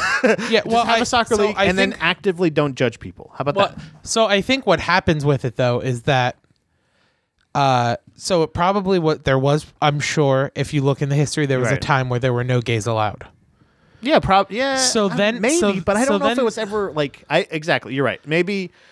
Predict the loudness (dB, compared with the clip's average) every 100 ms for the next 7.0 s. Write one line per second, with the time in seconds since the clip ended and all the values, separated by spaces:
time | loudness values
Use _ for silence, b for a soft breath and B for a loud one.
0 | b -2 0 0 -4 -4 -4 -4 -4 -6
1 | -2 2 4 4 2 0 -2 -8 -2 0
2 | 0 2 0 2 2 2 0 -2 -2 -2
3 | -4 -2 0 2 2 -6 -8 -8 0 2
4 | 2 2 0 -2 b b b _ 0 2
5 | 4 2 -2 -6 -4 0 2 2 0 -2
6 | -2 -2 -4 -4 -2 0 2 2 0